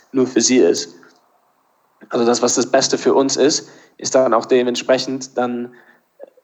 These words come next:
als nächst-, was wir meinen, das Beste für uns ist, ist dann das dementsprechend, äh, auch unserem Nächsten, äh, dann, damit stellen wir dann unseren Nächsten dann direkt vor das gleiche Dilemma.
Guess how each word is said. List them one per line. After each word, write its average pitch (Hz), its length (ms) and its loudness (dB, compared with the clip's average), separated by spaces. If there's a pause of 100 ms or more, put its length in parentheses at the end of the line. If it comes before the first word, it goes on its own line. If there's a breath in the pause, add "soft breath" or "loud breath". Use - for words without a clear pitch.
(440)
als - 260 -6
nächst-, 123 760 -2
was - 540 -6
wir 123 100 0
meinen, 131 380 2
das 123 140 -4
Beste 123 260 -2
für - 160 -2
uns 123 160 -4
ist, - 380 -2
ist - 160 -8
dann 120 80 0
das - 340 -6 (320)
dementsprechend, 120 560 -2 (520 loud breath)
äh, 113 580 -4
auch 120 280 -2 (140)
unserem 123 300 0
Nächsten, 123 500 0 (640)
äh, 110 400 -6 (440)
dann, 113 280 -6 (1300)
damit 127 240 2
stellen 139 220 0
wir 123 60 4
dann 123 220 2
unseren 127 240 0
Nächsten 127 320 0
dann 117 140 -6
direkt 123 240 -4
vor - 160 -12
das - 140 -14
gleiche 120 260 -2
Dilemma. 110 400 -10